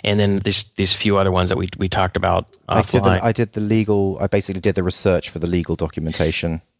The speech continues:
Speaker 1: Yeah,
Speaker 2: and do
Speaker 1: things
Speaker 2: the, do A P I research, and so I'm, I'm doing, I'm, I'm basically taking quite a, quite a supportive role and building small niche aspects of the, of the overall system.
Speaker 1: Yeah, I mean,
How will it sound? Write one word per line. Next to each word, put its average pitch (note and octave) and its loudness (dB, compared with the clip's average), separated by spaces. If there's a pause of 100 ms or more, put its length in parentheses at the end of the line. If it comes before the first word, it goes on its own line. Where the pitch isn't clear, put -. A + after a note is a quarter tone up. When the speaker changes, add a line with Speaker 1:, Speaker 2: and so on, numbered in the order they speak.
(300)
Speaker 1:
Yeah, F2 4
Speaker 2:
and F#2+ 2
do F2 4
Speaker 1:
things E2+ 2
Speaker 2:
the, C#2+ -18 (320)
do G2 0
A G2+ 0
P G2 0
I F#2 2
research, F2 0
and F2 -6 (360)
so A#2+ 0
I'm, B2 -2
I'm A#2 2
doing, C3 0
I'm, B2 0
I'm B2+ 2
basically B2 0
taking A#2 0
quite A2 0
a, - -12
quite A#2 0
a - -2
supportive - 0
role F#2+ 4
and F2+ 0
building F2 0 (300)
small F2+ 0
niche F2+ 0
aspects - -4
of D#2+ -8
the, D#2+ -2
of E2 -2
the D#2+ -2
overall D#2 -4
system. - -14 (440)
Speaker 1:
Yeah, A#3+ 2
I F3 4
mean, F#3+ 2